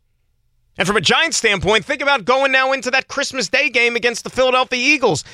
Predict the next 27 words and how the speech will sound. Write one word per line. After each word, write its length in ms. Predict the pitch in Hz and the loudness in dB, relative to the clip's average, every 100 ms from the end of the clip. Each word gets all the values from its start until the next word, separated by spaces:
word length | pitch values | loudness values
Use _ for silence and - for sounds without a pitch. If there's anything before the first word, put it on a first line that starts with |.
| - | -8
with 120 | 220 | -4
the 100 | - | -2
whole 280 | 185 240 294 | 0 2 0
country 460 | 233 247 262 - 254 | 0 -2 -2 -2 -4
watching. 640 | 202 247 294 - 190 107 - - - | 0 2 2 0 -4 -4 -12 -10 -6
And 100 | 190 | -4
think 240 | - 320 | -2 -2
about 300 | 294 277 277 | 0 -2 -2
the 80 | 233 | -4
last 480 | 202 233 285 277 - | -2 0 0 -2 -6
time 520 | - 269 247 123 76 _ _ _ _ _ _ _ | 0 2 2 0 -8 _ _ _ _ _ _ _
you 180 | 143 254 | 0 0
stepped 300 | 262 - 269 | 2 0 -2
foot 240 | - 262 254 | 0 0 2
on 260 | 208 240 247 | 2 2 2
that 180 | 233 | -2
field 520 | 226 - 247 190 87 - _ _ _ | -2 -4 0 0 -2 -14 _ _ _
in 200 | 262 277 | -4 -4
Philadelphia 800 | - 269 247 233 240 165 113 69 _ _ _ _ _ _ _ _ _ _ | -2 -2 2 2 0 -4 -12 -12 _ _ _ _ _ _ _ _ _ _
as 140 | - 185 | -4 -2
a 40 | |
fan 220 | 175 254 | 2 2
of 80 | 254 | 4
the 60 | 233 | 2
New 80 | 240 | 2
York 300 | 233 233 - | 2 2 2
Giants. 440 | 214 196 104 - | 2 2 0 -6